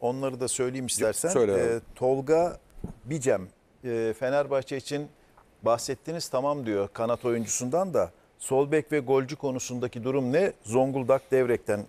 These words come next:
Speaker 1: e, yazıyormuş.
Speaker 2: Seferovic
Speaker 1: Ona selam
Speaker 2: var.
Speaker 1: söyleyelim. Galip de sol bek soruyor. Fenerbahçe'nin sol beki.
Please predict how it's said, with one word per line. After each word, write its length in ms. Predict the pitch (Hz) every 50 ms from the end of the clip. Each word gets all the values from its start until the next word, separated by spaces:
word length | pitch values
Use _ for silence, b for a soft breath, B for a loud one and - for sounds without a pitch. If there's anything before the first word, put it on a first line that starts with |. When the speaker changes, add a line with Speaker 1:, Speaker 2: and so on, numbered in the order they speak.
| - -
Speaker 1:
e, 80 | - 104
yazıyormuş. 600 | 101 95 98 104 101 95 104 104 110 135 165 156
Speaker 2:
Seferovic 400 | - 135 120 - 139 135 139 117
Speaker 1:
Ona 80 | 107 104
selam 260 | - - - 151 160 135 127
Speaker 2:
var. 40 | 117
Speaker 1:
söyleyelim. 480 | - - 117 104 101 101 104 135 160 151
Galip 400 | 139 151 156 160 170 165 - -
de 100 | 147 127
sol 280 | - - 127 117 110 98
bek 160 | 104 98 -
soruyor. 460 | - - 98 95 98 101 110 143 170 - _ _
Fenerbahçe'nin 600 | 113 113 110 107 107 98 104 101 - - 104 95 92
sol 280 | - 104 101 98 92
beki. 200 | 104 131 160 B